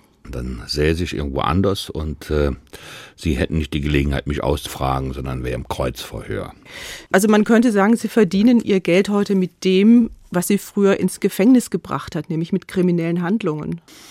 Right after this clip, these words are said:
Speaker 1: Ja, das stimmt einerseits. Es war nur nicht so weit verbreitet. Ich meine, es stand manchmal auch in der Zeitung, allerdings, äh, ohne Namen, sondern immer nur unbekannte Täter haben. Also die, die Kritiken waren auch manchmal gut, nur ich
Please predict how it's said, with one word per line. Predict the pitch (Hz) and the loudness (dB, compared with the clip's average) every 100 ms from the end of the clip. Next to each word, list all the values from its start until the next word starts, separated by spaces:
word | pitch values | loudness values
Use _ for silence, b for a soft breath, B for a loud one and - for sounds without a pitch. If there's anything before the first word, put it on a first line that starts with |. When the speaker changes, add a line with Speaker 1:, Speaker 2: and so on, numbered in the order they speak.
| B B - | B B -10
Speaker 1:
Ja, | 64 62 71 80 78 | -4 -2 0 0 -4
das | - - - | -6 -8 -10
stimmt | - - 107 - - | -6 2 2 2 -4
einerseits. | - 139 123 113 - - - - - - | -4 -4 -6 -8 -8 -14 -16 -16 -16 -14
Es | - - - | -14 -8 0
war | 87 | 4
nur | 98 | 6
nicht | 92 | 4
so | 82 | 2
weit | 69 82 | 0 0
verbreitet. | 78 67 76 80 67 | 0 0 2 2 0
Ich | - | -2
meine, | 78 | -2
es | 78 | 0
stand | 80 - | -2 0
manchmal | 71 73 62 | -2 -2 0
auch | 87 | 2
in | 110 | 2
der | 73 | 2
Zeitung, | - 65 60 - 64 | -2 -2 -2 -4 -8
allerdings, | - 62 67 64 64 67 - 76 | -8 -8 -8 -8 -8 -10 -6 -2
äh, | 67 64 - - | -2 -4 -12 -4
ohne | 76 71 67 | -2 0 0
Namen, | 80 76 62 57 - B B | 2 0 0 -6 -14 B B
sondern | 73 76 87 | -2 0 2
immer | 85 | 2
nur | 76 | 2
unbekannte | 85 71 69 71 71 | 0 0 0 -2 -2
Täter | - 90 78 65 | 0 0 2 -2
haben. | 65 - | -4 -4
Also | 71 | -4
die, | 69 69 B B B B | -4 -6 B B B B
die | 73 69 | -6 -4
Kritiken | - 90 104 95 87 | -2 0 2 2 2
waren | 76 | 4
auch | 80 107 | 2 2
manchmal | 139 123 73 73 | 2 4 2 2
gut, | 76 73 | 0 0
nur | 82 80 | 2 2
ich | 76 | 2